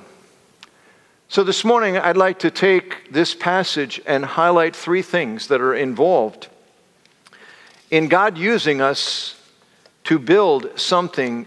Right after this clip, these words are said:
to his glory, whether it's as a church, as a movement, as an individual. And we're gonna look at three things, and the third, the first we'll be, we'll spend the longest time on, but we'll get through all three. Number one, there will be significant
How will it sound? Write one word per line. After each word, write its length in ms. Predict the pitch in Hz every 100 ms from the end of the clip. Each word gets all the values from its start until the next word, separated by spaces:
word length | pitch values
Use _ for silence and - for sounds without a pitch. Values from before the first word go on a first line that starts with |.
| -
to 180 | - 175
his 480 | 143 147 131 - - -
glory, 520 | 139 147 127 117 127 - - _ _ _ _ _ _
whether 340 | 139 160 165 156
it's 200 | 147 151
as 140 | 127
a 60 | 143
church, 800 | - 202 202 214 - - - - -
as 140 | 113 113
a 80 |
movement, 760 | 127 156 202 208 202 208 196 - - _ -
as 240 | 170 160
an 100 | 160
individual. 840 | 170 170 143 156 120 123 117 117 - - - - - _
And 120 | 147 151
we're 80 |
gonna 120 | 170 180
look 140 | 185
at 100 | 175
three 220 | 175 202
things, 400 | - 160 160 151
and 140 | 156 147
the 60 |
third, 420 | - 170 165 147 143
the 60 |
first 320 | - 185 165 -
we'll 120 | 147 - - -
be, 140 | 143
we'll 260 | - 139 139
spend 520 | - - 143 139 107
the 80 | 131
longest 460 | 123 143 147 139 -
time 260 | 123 113
on, 180 | 104 110
but 80 | 117
we'll 160 | 117 127
get 200 | 135 135
through 240 | 147 131
all 120 | 127
three. 280 | - 127 107
Number 260 | 123 143 135
one, 440 | 131 165 127 117 113
there 180 | 131
will 260 | 135 151 180
be 380 | 123 117 113 107 -
significant 840 | - 135 131 151 - 113 110 101